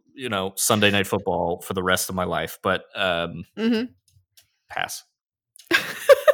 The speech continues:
Speaker 1: Hard,
Speaker 2: And
Speaker 1: it's a hard
Speaker 2: that's it. That's it from us. We will not watch your crappy show, N B C. Suck it.
Speaker 1: <laughs>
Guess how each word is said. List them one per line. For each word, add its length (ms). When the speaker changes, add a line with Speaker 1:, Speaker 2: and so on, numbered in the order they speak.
Speaker 1:
Hard, 140
Speaker 2:
And 120
Speaker 1:
it's 80
a 40
hard 140
Speaker 2:
that's 180
it. 340
That's 260
it 160
from 180
us. 380
We 220
will 160
not 220
watch 240
your 100
crappy 460
show, 400
N 160
B 160
C. 340
Suck 180
it. 200
Speaker 1:
<laughs> 1400